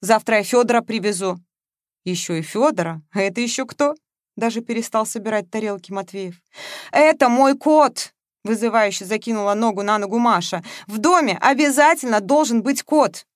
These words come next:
иначе будут мыши". "Я надеюсь, он не выберет туалетом мои тапки?"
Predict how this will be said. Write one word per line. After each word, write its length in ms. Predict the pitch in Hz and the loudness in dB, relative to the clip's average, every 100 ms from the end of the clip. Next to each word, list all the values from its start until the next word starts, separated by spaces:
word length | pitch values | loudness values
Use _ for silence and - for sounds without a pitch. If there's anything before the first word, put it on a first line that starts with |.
| - | -2
иначе 440 | 220 247 277 247 | 0 2 0 -2
будут 340 | 196 254 214 233 | -2 -2 -2 0
мыши". 420 | 247 - 175 170 _ _ _ _ _ _ _ - | 0 -2 -6 -10 _ _ _ _ _ _ _ -4
"Я 140 | 220 | -2
надеюсь, 600 | 226 220 233 220 214 - | 0 -2 -2 -2 -4 -8
он 260 | - 233 233 | -4 0 0
не 100 | 240 | 2
выберет 420 | 285 269 233 180 | 0 0 -2 -2
туалетом 500 | 214 202 196 175 175 | 0 2 2 -2 -2
мои 260 | 175 170 165 | -2 -2 0
тапки?" 520 | 180 160 - 165 | 0 0 -2 -12